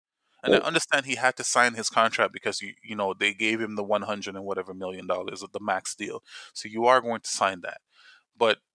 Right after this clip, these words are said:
Speaker 1: for me, it's like, do the man a solid, bro, and just trade him. 'Cause I'm not, you, you're, you're obviously gonna be able to trade him.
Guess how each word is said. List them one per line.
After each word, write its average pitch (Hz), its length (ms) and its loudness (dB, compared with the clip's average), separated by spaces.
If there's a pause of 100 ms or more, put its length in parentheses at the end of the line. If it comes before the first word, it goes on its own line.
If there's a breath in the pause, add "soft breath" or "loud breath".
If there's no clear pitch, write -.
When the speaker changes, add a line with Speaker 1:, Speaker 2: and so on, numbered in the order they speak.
Speaker 1:
for - 180 0
me, 143 200 2
it's - 180 -2
like, 110 240 4 (760)
do 151 160 0
the 156 120 2
man 147 180 6
a 131 60 0
solid, 113 440 4
bro, 90 360 -4 (360)
and 104 140 -8
just - 160 -4
trade 87 240 -4
him. - 100 -16 (300)
'Cause - 240 -2
I'm 120 140 4
not, 143 240 4
you, 127 260 -6 (100)
you're, 139 160 2 (360 loud breath)
you're 123 200 2
obviously 160 340 4
gonna 139 140 4
be 127 160 2
able 117 140 -2
to 98 60 -10
trade 120 280 2
him. 104 200 -8